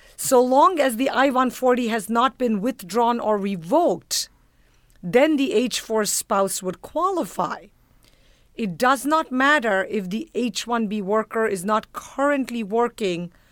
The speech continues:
for the particular employer that had sponsored the I one forty petition.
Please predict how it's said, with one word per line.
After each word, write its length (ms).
for 560
the 140
particular 880
employer 720
that 160
had 160
sponsored 720
the 120
I 120
one 180
forty 320
petition. 720